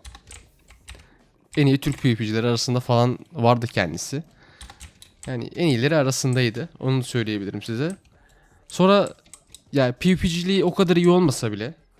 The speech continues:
yani P V P'si o kadar, P V P'ciliği ne demek amına koyayım? P V P'si o kadar iyi olmasa bile bence Nova Punch var. Kendisini P V P'si için değil, yani sohbeti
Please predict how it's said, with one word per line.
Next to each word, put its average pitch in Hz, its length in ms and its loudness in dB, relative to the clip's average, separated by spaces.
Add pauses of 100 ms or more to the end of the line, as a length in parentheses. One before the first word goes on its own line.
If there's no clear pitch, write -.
(180)
yani 107 160 -8
P - 180 -8
V 131 40 -2
P'si 147 240 0
o 147 40 6
kadar, 135 200 -2
P 139 100 2
V 135 40 6
P'ciliği 170 340 4
ne 123 100 2
demek 104 200 -6
amına 104 260 -4
koyayım? 110 160 -8 (380)
P 180 80 0
V 175 40 4
P'si 202 240 -2
o 196 60 4
kadar 185 200 0
iyi 180 100 4
olmasa 160 400 0
bile 139 200 -10 (340)
bence 156 400 2 (220)
Nova 151 260 6
Punch 113 300 -2
var. 147 80 -4
Kendisini 147 580 0 (320)
P 180 100 2
V 170 80 6
P'si 185 240 0
için 170 300 0
değil, 185 280 2 (100)
yani 104 240 -6
sohbeti 139 680 0